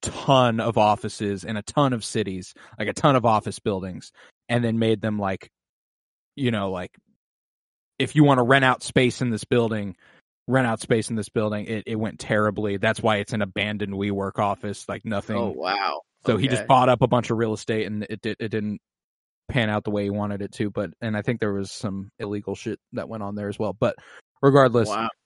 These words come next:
Speaker 1: uh, that, you know, he mentions McDonald's and how it's a perfectly good place to get protein, uh, for a euro and stuff like that. You know, he orders the key fob duplicator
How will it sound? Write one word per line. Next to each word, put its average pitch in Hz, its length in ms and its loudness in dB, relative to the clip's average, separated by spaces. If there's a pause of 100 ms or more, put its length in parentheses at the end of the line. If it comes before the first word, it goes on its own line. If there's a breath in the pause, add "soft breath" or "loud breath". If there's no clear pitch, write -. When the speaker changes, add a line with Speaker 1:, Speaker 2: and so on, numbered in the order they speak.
(100)
Speaker 1:
uh, 120 220 4
that, 139 460 4
you 135 120 0
know, 123 100 0
he 127 80 0
mentions 120 340 -2
McDonald's 113 680 2
and 107 120 -2
how 107 220 -2
it's 98 100 -8
a - 60 -12
perfectly 107 420 -2
good 95 200 -6
place 104 280 -6
to 104 100 -10
get 92 200 -10
protein, 98 720 -4 (240)
uh, 82 180 -8
for 98 220 -2
a 98 60 -2
euro 95 580 0
and 87 200 -10
stuff - 240 -4
like 92 180 -4
that. 98 320 -4
You 101 120 -12
know, 92 140 -8
he 101 100 -6
orders 113 500 2 (240 loud breath)
the 117 60 -2
key 151 360 2
fob 135 520 4
duplicator 135 840 2